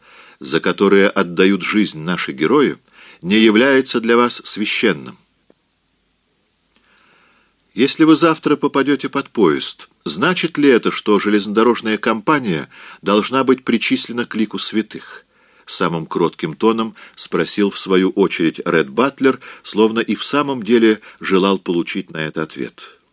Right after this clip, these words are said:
«Сэр», произнёс Уилли, и голос его сорвался, «если бы мы не находились в этом доме». «Я дрожу при одной мысли о том,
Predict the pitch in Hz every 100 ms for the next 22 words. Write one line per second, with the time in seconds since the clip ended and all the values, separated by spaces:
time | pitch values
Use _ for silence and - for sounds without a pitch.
0 | _ _ - - 113 95 - - - _
1 | _ _ - 80 69 82 78 - 85 90
2 | 117 110 110 - - - 71 90 95 90
3 | 87 82 - 85 82 73 - - - -
4 | - - 67 85 113 - 104 101 107 104
5 | 117 110 90 - 87 98 - 95 107 110
6 | - - 104 104 95 78 139 123 78 -
7 | _ _ _ _ _ _ _ _ _ -
8 | 80 76 78 80 - 90 - 82 76 71
9 | 110 139 151 131 - 90 87 - 110 98